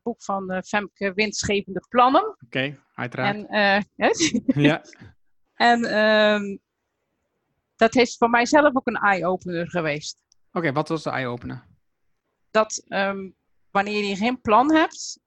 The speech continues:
Speaker 1: wanneer je niet, eh, duidelijk voor ogen hebt waar je heen wil, dan ga je er ook niet komen. En aan de andere kant, in het verleden zijn we ook wel gekomen waar we, waar we wilden zijn. Maar, maar ik denk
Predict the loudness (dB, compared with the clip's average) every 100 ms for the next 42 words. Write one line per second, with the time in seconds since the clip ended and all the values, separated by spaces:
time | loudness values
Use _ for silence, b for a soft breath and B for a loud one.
0 | _ -6 -4 -2 -4 -6 -6 -10 -10 -14
1 | -8 -8 0 2 2 -2 -8 -12 _ -8
2 | -4 0 0 0 -4 0 0 2 0 0
3 | 0 -2 0 -2 -2 -12 _ _ _ _
4 | _ -2 0 -2 0 -2 -6 -8 -4 -4
5 | -6 -14 -16 _ _ _ _ _ _ _
6 | _ _ _ _ _ _ _ _ _ _
7 | -2 2 2 2 2 0 -2 -4 0 2
8 | 2 0 0 0 2 2 2 0 0 2
9 | 2 2 4 0 -2 0 0 2 0 0
10 | 0 0 0 2 2 0 -2 -2 -4 -2
11 | -6 0 0 0 -2